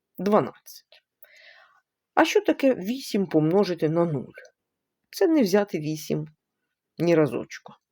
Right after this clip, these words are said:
То добуток стане нуль. І це менше, ніж вісім. А якщо взяти нуль цілих дев'ять десятих від восьми, то це сім цілих дві десяті.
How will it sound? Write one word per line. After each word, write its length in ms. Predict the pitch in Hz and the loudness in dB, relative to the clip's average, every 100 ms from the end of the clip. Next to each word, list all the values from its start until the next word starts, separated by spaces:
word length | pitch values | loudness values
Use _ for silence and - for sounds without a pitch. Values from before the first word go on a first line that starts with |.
| _ | _
То 100 | - | -4
добуток 580 | 139 180 220 196 196 - | 0 2 2 0 -4 -8
стане 440 | - 175 170 165 175 _ _ _ _ _ _ _ _ _ _ _ | -6 -4 -4 -6 -10 _ _ _ _ _ _ _ _ _ _ _
нуль. 280 | 175 185 143 - - - | -4 -2 -2 -6 -18 -12
І 60 | 151 | -8
це 160 | - | -4
менше, 400 | 147 170 175 - | 2 2 2 -2
ніж 200 | 165 156 | -4 -2
вісім. 500 | 151 143 - 139 151 _ _ - - - | -4 -6 -8 -12 -12 _ _ -20 -20 -4
А 80 | 160 | 2
якщо 320 | 160 156 175 | 2 2 -2
взяти 360 | 151 151 160 156 | 0 2 2 0
нуль 180 | 170 156 | -6 -4
цілих 320 | - 175 170 | -2 0 2
дев'ять 380 | 156 175 185 156 | 2 2 0 0
десятих 840 | 196 - 151 139 143 156 151 - _ _ _ _ _ _ _ _ _ _ _ _ _ - | -4 -2 0 0 -2 -8 -10 -18 _ _ _ _ _ _ _ _ _ _ _ _ _ -10
від 200 | 151 151 | -6 -2
восьми, 540 | 156 156 - 151 151 - _ _ _ _ _ _ _ _ | -2 -2 -2 -4 -4 -8 _ _ _ _ _ _ _ _
то 120 | - | -4
це 200 | - 247 | -2 -4
сім 300 | - 226 208 | -2 -2 -2
цілих 380 | - 196 185 170 | 0 -2 0 -2
дві 220 | 147 147 | -4 -6
десяті. 680 | 143 127 - - - - | -6 -8 -8 -12 -16 -20